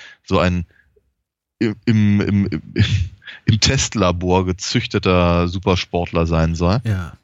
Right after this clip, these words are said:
Speaker 1: Da passt das ja schon wieder fast irgendwie. Ähm, bei Stallone haben sie ehrlicherweise diese Ausrede nicht.
Speaker 2: Ja,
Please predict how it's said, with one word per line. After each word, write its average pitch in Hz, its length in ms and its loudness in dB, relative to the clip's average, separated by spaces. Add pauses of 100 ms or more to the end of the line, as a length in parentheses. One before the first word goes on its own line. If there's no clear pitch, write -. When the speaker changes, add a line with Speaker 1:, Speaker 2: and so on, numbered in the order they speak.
(240)
Speaker 1:
Da 101 80 -2
passt - 380 0
das 82 160 2
ja 87 100 0
schon 87 200 -4
wieder 85 180 0
fast - 360 -4
irgendwie. 90 480 -2 (640)
Ähm, 92 560 0 (960)
bei 95 320 2
Stallone 104 580 2
haben 113 200 0
sie 107 200 -2
ehrlicherweise 101 720 0
diese 95 280 0
Ausrede 95 380 0
nicht. 92 320 -4 (1400)
Speaker 2:
Ja, 101 340 0